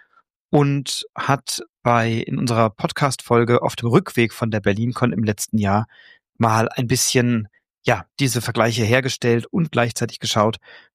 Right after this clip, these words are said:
was hat ihm gut gefallen, besser gefallen, schlechter gefallen. Da kannst du gerne nochmal den Rückblick vom letzten Jahr zu anhören.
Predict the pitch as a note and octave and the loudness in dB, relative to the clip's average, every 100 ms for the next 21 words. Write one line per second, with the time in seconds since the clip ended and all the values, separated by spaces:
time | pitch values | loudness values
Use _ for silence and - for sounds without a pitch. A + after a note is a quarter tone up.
0 | - D3+ C#3+ F3+ C#3+ A#2 - _ _ A#3+ | -2 0 -2 -2 -2 -2 -6 _ _ 0
1 | B3+ A3 E3+ E3 D#3 C3+ - B2 - B2 | 2 2 4 2 2 0 0 -4 0 0
2 | A#2+ - E3+ - C3+ - A#2+ A#2+ A2+ - | 0 0 -2 0 -2 0 2 2 -2 -8
3 | - _ B2 - A2 B2 G#2+ G#2+ G#2 G2+ | -20 _ -2 0 2 2 2 2 0 0
4 | G#2+ - B2 C#3+ D#3 - B2 - - - | -2 0 0 0 0 -2 -4 -4 -14 -20
5 | _ - - D3 A#2+ - - - G#2+ G2+ | _ -8 -2 0 -2 -4 -6 -6 -4 -4
6 | F#2+ - - A2+ B2+ G#2 G#2+ F#2+ | -4 -6 -2 0 0 -2 -4 -4